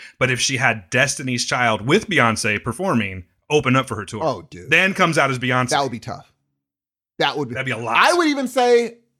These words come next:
Speaker 2: and that's a thing, I think Justin Timberlake, if they did an N sync reunion, I think they'd fill out everywhere they went. I think they'd, they'd,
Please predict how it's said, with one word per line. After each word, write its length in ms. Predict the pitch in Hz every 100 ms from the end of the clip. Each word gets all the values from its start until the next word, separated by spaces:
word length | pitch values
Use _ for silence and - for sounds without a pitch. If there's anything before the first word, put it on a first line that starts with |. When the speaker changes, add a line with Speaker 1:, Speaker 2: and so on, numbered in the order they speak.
| _ -
Speaker 2:
and 180 | 208 185
that's 200 | 220 240
a 120 | 190
thing, 260 | - 214 190
I 140 | 190
think 180 | 277 196
Justin 260 | 185 190
Timberlake, 280 | 175 202 170
if 80 | 131
they 100 | 170
did 160 | 190 165
an 80 | 151
N 160 | 151 170
sync 240 | 185 160
reunion, 500 | 139 127 143 165 180 _ _ -
I 80 | 190
think 160 | 220
they'd 160 | 190 160
fill 180 | - 147
out 140 | 131
everywhere 320 | 127 117 107
they 80 | 95
went. 180 | 92 87 _ _ _ _ _ _ _ _ -
I 80 | 190
think 200 | 202 180
they'd, 300 | 147 117 -
they'd, 280 | 151 127